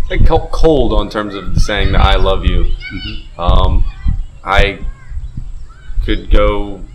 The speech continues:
Speaker 1: you know, a few days without hearing it from someone. I mean,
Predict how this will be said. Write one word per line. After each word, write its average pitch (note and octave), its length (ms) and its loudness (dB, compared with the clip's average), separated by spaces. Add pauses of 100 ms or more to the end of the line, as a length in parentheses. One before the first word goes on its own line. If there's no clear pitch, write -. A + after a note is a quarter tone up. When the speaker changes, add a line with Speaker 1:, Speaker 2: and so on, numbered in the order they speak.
(160)
Speaker 1:
you A2 120 -6
know, G2 140 -2
a F#2+ 40 -6
few G2 220 -10
days G2 260 -2
without F#2+ 300 -4
hearing F#2+ 260 -6
it F#2+ 160 -10
from F#2 160 -8
someone. A2 540 -8
I - 100 -12
mean, F#2 400 -4